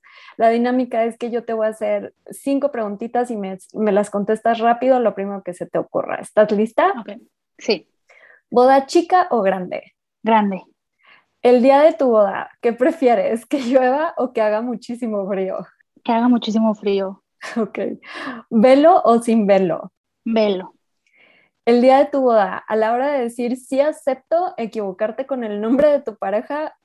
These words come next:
Speaker 1: o que alguien se oponga?
Speaker 2: Ay, qué difícil. <laughs> Pero me equivoco por otro nombre de otro hombre o un nombre X, la de que
Speaker 1: Lo,
Speaker 2: mi
Speaker 1: lo
Speaker 2: mamá.
Speaker 1: que tú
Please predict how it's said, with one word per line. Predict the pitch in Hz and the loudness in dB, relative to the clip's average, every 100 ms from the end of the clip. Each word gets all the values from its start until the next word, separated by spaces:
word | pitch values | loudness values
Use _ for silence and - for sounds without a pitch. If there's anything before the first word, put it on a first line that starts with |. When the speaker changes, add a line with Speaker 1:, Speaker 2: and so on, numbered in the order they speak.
| _ | _
Speaker 1:
o | 233 233 | -6 -4
que | 208 | -2
alguien | 202 208 240 240 | 0 0 -2 0
se | 214 | -2
oponga? | 202 - 196 185 - - - - - _ _ _ _ - 311 320 254 - | -2 -6 -4 -4 -8 -12 -14 -14 -14 _ _ _ _ -2 0 0 -4 2
Speaker 2:
Ay, | 262 294 | 4 4
qué | 330 339 | 4 2
difícil. | 359 339 320 320 277 240 294 | 4 2 2 2 4 2 2
<laughs> | 359 - 339 381 226 - - - 554 523 - 415 415 339 359 - _ _ - | 0 0 0 0 0 -12 -18 0 2 2 2 2 2 -6 -10 -14 _ _ 2
Pero | 269 269 - | 4 4 -2
me | 269 262 | -4 -4
equivoco | 277 262 254 _ _ | 0 -2 -2 _ _
por | 294 277 | 0 0
otro | 285 320 | -2 -4
nombre | 302 302 269 294 | -4 -4 -4 -4
de | 269 | -6
otro | 247 262 240 | -6 -6 -6
hombre | 240 262 330 | -6 -4 -2
o | 277 226 | -2 -4
un | 233 | -4
nombre | 254 247 254 240 | -6 -6 -6 -6
X, | 233 226 202 | -8 -10 -12
la | 220 226 | -4 -2
de | 359 | 4
que | 311 | 6
Speaker 1:
Lo, | 220 | 6
Speaker 2:
mi | - | 6
Speaker 1:
lo | 277 | 6
Speaker 2:
mamá. | 294 | 6
Speaker 1:
que | 302 - | 6 4
tú | 339 | 2